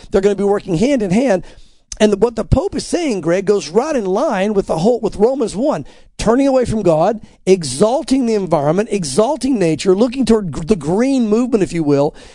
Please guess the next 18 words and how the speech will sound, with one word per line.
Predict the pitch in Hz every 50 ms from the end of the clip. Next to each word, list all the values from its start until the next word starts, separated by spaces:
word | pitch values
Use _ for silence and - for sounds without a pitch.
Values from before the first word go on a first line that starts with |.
| - -
And | - 202 208
it's | - 220 -
just | - 254 226 - -
amazing | 202 202 202 214 240 294 269 196 214 196 160
to | 175 180
me | 202 233 240 202 170 165 175 190 - - - _ _ _ -
to | - -
see | - - 247 240 220
how | 185 196 214 208
in | 196 185
tune | - - - 240 269 269 269 269 262 254
in | 240 - 202 190 185
the | 170
spirit | - - - - 262 302 330 208 139 127 - - - - - _ _ _ _ _ _ _ -
this | - 208 214 - -
current | - 214 196 - -
Pope | 180 240 359 349 -
is | 196 127 131 143 165 156 - -